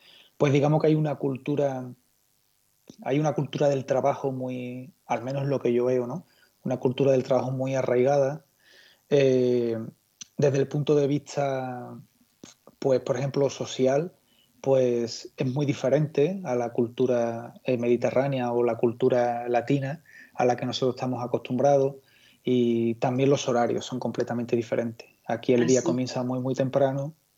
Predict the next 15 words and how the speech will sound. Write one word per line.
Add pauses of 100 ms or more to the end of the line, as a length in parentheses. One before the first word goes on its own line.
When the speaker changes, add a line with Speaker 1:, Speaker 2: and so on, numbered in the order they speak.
(120)
Speaker 1:
cinco
y
media,
seis
de
la
mañana,
comienza
el
día,
la
gente
suele
ir
a,